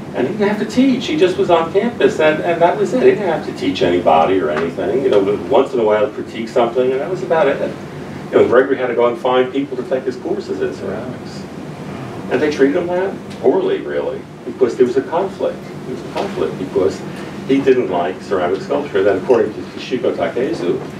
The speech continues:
Maya Grotel said at Cranbrook when she got there, "Don't mention," everyone said there, "Don't mention the word ceramic sculpture,"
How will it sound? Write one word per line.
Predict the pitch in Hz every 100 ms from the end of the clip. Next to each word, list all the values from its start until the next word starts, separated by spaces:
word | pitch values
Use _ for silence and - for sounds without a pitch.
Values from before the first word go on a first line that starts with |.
| - - - 117
Maya | 110 117
Grotel | 107 98 - - 175
said | - 87 - -
at | - -
Cranbrook | - - - - -
when | 92
she | -
got | - 87 -
there, | -
"Don't | - - - -
mention," | 92 90 - -
everyone | 95 98 95
said | 90 85
there, | 82
"Don't | 95 113
mention | 104 104 95
the |
word | 92 92
ceramic | 95 92 98 92
sculpture," | - - - - -